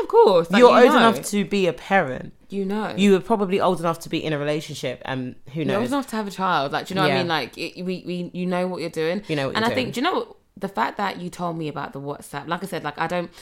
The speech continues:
Speaker 1: I haven't done that much, like, watching videos or
Speaker 2: Yeah,
Speaker 1: seeing things
Speaker 2: yeah.
Speaker 1: and stuff online, um,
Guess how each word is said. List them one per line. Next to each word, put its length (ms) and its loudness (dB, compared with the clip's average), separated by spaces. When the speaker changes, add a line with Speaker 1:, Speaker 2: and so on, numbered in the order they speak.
Speaker 1:
I 120 0
haven't 340 -2
done 400 0
that 180 0
much, 340 -4
like, 140 -6
watching 280 -6
videos 380 -6
or 140 -4
Speaker 2:
Yeah, 180 2
Speaker 1:
seeing 160 0
things 120 -2
Speaker 2:
yeah. 80 -2
Speaker 1:
and 100 -6
stuff 200 -10
online, 460 -4
um, 480 0